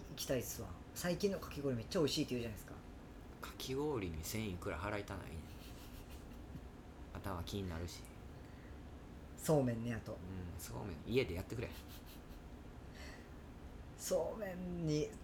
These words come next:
Speaker 1: わかりますよ。そうめん、いや、僕ね、かき氷に千円は僕正直出せるんですよ。なぜかというと、家でやらないじゃないですか、かき氷。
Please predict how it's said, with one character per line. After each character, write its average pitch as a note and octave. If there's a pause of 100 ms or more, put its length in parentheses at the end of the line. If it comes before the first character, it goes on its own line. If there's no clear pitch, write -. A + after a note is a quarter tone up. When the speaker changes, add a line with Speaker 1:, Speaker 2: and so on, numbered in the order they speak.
(160)
Speaker 1:
わ B3
か A#3+
り A#3
ま A3+
す -
よ。 F3
そ D#4
う -
め B3
ん、 -
い A3+
や、 G#3+
僕 G3+
ね、 G3+
か - (140)
き - (260)
氷 F3
に D#3+ (520)
千 G#3+
円 F3+
は E3+ (120)
僕 E3
正 G3
直 F#3+
出 D3+
せ D#3
る D3+
ん -
で A#2+
す -
よ。 C3
な F3+
ぜ C4
か -
と C3
い B2
う A#2+
と、 B2+ (120)
家 G4
で E3+
や F3+
ら G#3
な F#3
い -
じ A2+
ゃ A2+
な -
い -
で -
す -
か、 -
か -
き C3+
氷。 A#2